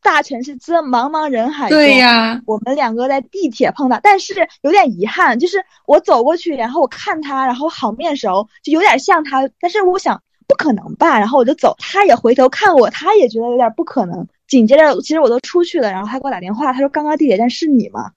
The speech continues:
Speaker 1: 然后我说：“真的是我。”他也觉得非常神奇，因为我们俩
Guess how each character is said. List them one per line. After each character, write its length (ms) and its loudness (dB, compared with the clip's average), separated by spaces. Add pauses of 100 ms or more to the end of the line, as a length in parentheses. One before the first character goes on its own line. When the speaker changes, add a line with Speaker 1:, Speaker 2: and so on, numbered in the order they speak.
(140)
Speaker 1:
然 100 6
后 60 8 (100)
我 60 8
说 160 6
：“真 140 4
的 100 -10
是 220 -6
我。” 360 0 (160)
他 200 -2
也 160 -2
觉 120 -8
得 200 6
非 200 -2
常 140 4
神 260 0
奇， 280 -8
因 100 -8
为 100 -4
我 120 0
们 120 -6
俩 100 0